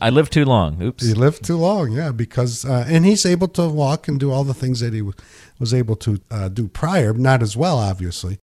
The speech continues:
Speaker 2: But that's just one, you know, aspect of it. So now you gotta reassess. Now you, you know, met with, uh, medicine and all of the advances in that, that, that's what's happening to him. There's other options now for him. So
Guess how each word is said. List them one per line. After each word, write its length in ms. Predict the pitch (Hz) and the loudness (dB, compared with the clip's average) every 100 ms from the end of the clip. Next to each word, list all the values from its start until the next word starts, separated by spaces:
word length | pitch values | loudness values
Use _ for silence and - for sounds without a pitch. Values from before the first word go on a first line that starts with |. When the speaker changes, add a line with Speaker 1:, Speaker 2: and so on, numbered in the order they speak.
| _ | _
Speaker 2:
But 180 | - 107 | -2 2
that's 260 | 127 156 - | 4 2 2
just 260 | 147 - | 0 0
one, 460 | 120 117 120 131 120 | 0 2 2 2 0
you 100 | 123 | -2
know, 140 | 107 | -2
aspect 640 | 95 101 143 - 120 90 87 | -2 -4 -4 -6 -6 -8 -12
of 100 | 78 | -12
it. 60 | |
So 120 | - 98 | -8 -4
now 100 | 101 | -2
you 100 | 143 | 0
gotta 220 | 123 98 | -2 -2
reassess. 600 | 104 143 143 139 107 - | -2 -2 -2 -2 -4 -4
Now 120 | 107 | -2
you, 220 | 135 139 104 | 0 -2 -4
you 60 | |
know, 220 | 113 95 - - | -8 -8 -10 -12
met 340 | 117 117 117 127 | -4 -2 -2 -2
with, 260 | 107 - | -4 -2
uh, 160 | 117 98 | -2 -2
medicine 600 | 98 127 156 - 170 160 - - - | 0 2 0 0 -2 -2 -10 -20 -8
and 160 | 113 107 | -4 0
all 240 | 123 139 | 2 2
of 80 | 120 | 2
the 100 | 123 | 2
advances 560 | 107 120 135 139 127 | 4 4 4 2 0
in 80 | 131 | 2
that, 280 | 120 131 156 | 4 4 2
that, 180 | 113 104 | -6 -4
that's 220 | 110 117 | -2 -2
what's 160 | 127 - | -4 -2
happening 400 | 113 107 113 104 | -4 -2 -6 -4
to 80 | 104 | -2
him. 180 | 151 104 | -2 -2
There's 240 | 95 90 - | -4 -6 -8
other 240 | 107 113 104 | -6 -4 -4
options 480 | 117 110 - 104 - | -6 -6 -6 -8 -8
now 140 | 80 76 | -10 -12
for 200 | - 76 | -14 -14
him. 140 | 82 | -14
So 220 | - 80 | -16 -16